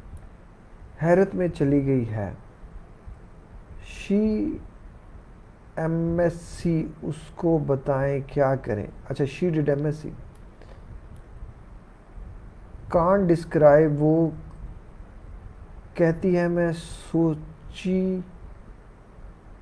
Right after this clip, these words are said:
मैंने पहले कभी अजान में कलमा नहीं पढ़ा, मुझे गुनाह होगा?" देखें, आ,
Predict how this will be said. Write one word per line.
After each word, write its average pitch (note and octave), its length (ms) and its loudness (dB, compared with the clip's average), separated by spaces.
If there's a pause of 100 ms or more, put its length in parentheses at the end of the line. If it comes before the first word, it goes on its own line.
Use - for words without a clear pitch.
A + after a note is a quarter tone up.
(500)
मैंने D#3 480 6
पहले D#3 560 4
कभी D#3 480 0 (140)
अजान C3+ 420 2
में C#3+ 260 0
कलमा C3+ 480 -2
नहीं C3 340 -4
पढ़ा, B2+ 340 -6
मुझे C3 340 -2
गुनाह C3 260 -4
होगा?" A#2+ 380 -6 (1400)
देखें, A3+ 500 6
आ, D#3+ 500 8